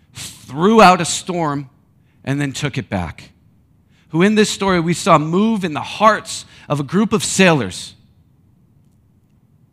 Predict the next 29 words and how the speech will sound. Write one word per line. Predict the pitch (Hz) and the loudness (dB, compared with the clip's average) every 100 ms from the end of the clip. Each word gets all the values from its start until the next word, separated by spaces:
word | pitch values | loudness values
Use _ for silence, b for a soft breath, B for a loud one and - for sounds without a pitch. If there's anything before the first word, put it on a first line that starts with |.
| _ _ _ | _ _ _
to | - | -12
praise | - - 156 123 98 - | -10 -4 0 0 -2 -8
and | 123 139 | -10 -4
worship | 175 - 147 - | -2 -2 -4 -8
him, | 131 82 92 _ _ _ _ _ _ _ _ _ _ _ _ _ _ _ _ | -10 -10 -14 _ _ _ _ _ _ _ _ _ _ _ _ _ _ _ _
who | 170 | -6
can | 160 | -4
keep | - 226 190 | -2 0 0
a | |
man | 160 160 196 220 | 0 2 4 4
alive | 170 143 131 117 | 6 6 6 2
in | 135 | -6
a | |
fish | 120 - 202 - - | -4 2 2 2 -6
for | 123 | -10
three | - - 165 214 226 | -12 -12 -2 0 4
days | 220 196 147 | 6 6 4
if | 135 147 | -4 -8
he | |
so | 139 160 | -8 -8
chooses. | 143 - 143 104 80 73 - _ _ _ _ _ _ _ _ _ _ _ _ _ b b b | -8 -6 -6 -8 -12 -16 -20 _ _ _ _ _ _ _ _ _ _ _ _ _ b b b
And | 147 | 0
as | 170 135 - | 0 0 -8
we'll | 170 | -8
see | 165 196 208 | -4 -2 0
in | |
a | 175 | 0
little | 175 175 | -2 0
bit, | 180 135 | 0 0